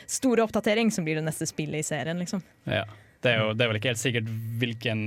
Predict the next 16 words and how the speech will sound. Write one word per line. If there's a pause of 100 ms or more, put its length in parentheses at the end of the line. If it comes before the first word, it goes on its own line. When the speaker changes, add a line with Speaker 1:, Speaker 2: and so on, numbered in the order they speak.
(140)
Speaker 2:
betydning
denne
karakteren
vil
ha. (240)
Speaker 1:
Nei.
Speaker 2:
Noen
spekulerer
jo
om
det
er
en
ny
female
protagonist,